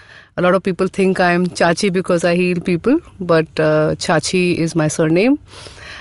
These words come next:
And, uh, I am a nutritional therapist and a cancer nutrition coach. And I began my practice twelve years ago.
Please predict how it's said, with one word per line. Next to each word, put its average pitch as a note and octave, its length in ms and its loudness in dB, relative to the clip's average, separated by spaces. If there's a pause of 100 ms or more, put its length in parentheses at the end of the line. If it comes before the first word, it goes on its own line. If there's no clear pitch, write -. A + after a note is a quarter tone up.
(140)
And, E3+ 500 2
uh, E3 680 2
I F3 200 2
am F3 140 4
a F3 100 4
nutritional F#3 480 2
therapist G#3+ 600 0
and D#3 340 0
a D#3+ 100 -2
cancer E3 360 0
nutrition F3 480 0
coach. - 460 0 (680)
And F3 500 0
I F3+ 340 4
began G3+ 760 2
my E3 180 0
practice F#3 640 -2 (140)
twelve F#3 240 2
years F#3+ 240 2
ago. F3+ 420 2